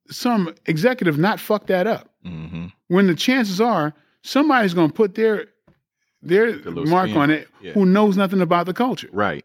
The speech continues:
Speaker 2: right. Well, let me ask you something.
Speaker 1: Yeah.
Speaker 2: Um, 'cause I, I have a show that I'm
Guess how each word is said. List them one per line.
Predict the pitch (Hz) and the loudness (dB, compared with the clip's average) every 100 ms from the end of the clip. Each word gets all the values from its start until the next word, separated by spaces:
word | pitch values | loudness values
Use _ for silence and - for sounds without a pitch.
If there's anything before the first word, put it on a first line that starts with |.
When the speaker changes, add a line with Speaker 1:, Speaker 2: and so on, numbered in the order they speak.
| - | -8
Speaker 2:
right. | 92 78 80 | -6 -6 -6
Well, | 180 | 0
let | 202 | 2
me | 202 | 4
ask | 147 87 | 2 -2
you | |
something. | - 78 - 147 | -4 -4 -4 -4
Speaker 1:
Yeah. | 131 95 90 82 | -2 0 0 -2
Speaker 2:
Um, | 78 - - | -4 -8 -4
'cause | 113 92 | -2 2
I, | 107 107 - | 2 2 2
I | 127 | 2
have | 104 | 0
a | 85 | 0
show | - 85 73 69 - | 0 0 -2 -6 -6
that | 87 82 | -4 -2
I'm | 82 87 82 76 92 | -2 -2 -2 -4 -8